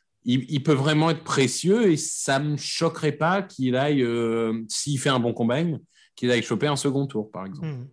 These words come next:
Speaker 2: Ouais, ouais, clairement, clairement. Euh, bah, très bien. Voilà ce qu'on pouvait dire sur les receveurs. Est-ce que tu avais quelques questions, euh, relevées dans ce que nous ont demandé nos auditeurs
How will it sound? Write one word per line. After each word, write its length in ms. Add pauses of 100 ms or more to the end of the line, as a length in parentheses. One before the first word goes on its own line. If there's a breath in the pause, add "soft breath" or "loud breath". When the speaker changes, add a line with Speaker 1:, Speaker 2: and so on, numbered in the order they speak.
(380)
Speaker 2:
Ouais, 180
ouais, 100
clairement, 340
clairement. 220 (800 loud breath)
Euh, 840
bah, 140
très 140
bien. 100
Voilà 160
ce 40
qu'on 100
pouvait 120
dire 140
sur 120
les 80
receveurs. 440
Est-ce 120
que 100
tu 100
avais 180
quelques 380
questions, 680
euh, 960
relevées 600
dans 140
ce 140
que 120
nous 280
ont 460
demandé 400
nos 140
auditeurs 760